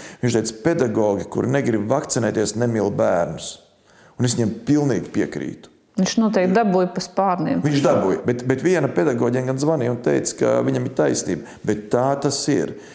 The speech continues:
Speaker 1: Ja tu savas intereses pie tam, tavs pedagogs, kur mēs sagaidām, ka izglītotākie cilvēki. Ja tu vari būt tik tumsonīgs un saki, ka tu nevakcinēsies,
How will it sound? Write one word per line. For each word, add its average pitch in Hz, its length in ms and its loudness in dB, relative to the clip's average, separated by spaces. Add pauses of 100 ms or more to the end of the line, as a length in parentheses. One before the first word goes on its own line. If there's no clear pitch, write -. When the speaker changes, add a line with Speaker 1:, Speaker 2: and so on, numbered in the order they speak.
(160)
Speaker 1:
Ja 107 80 -2
tu 107 80 2
savas - 640 0
intereses 139 720 0
pie - 240 -2
tam, 131 380 -2 (580)
tavs 113 300 0 (400)
pedagogs, 107 560 0
kur 107 100 -4
mēs 98 200 0
sagaidām, 131 340 0
ka 120 80 -6
izglītotākie 113 960 0
cilvēki. 78 720 -2 (520)
Ja 117 120 2 (240)
tu 180 140 2
vari 127 180 2
būt 151 340 0
tik 117 220 -4
tumsonīgs 90 920 -2 (540)
un 101 120 -2
saki, 143 380 -2
ka - 100 -10
tu 107 80 -2
nevakcinēsies, 90 960 -2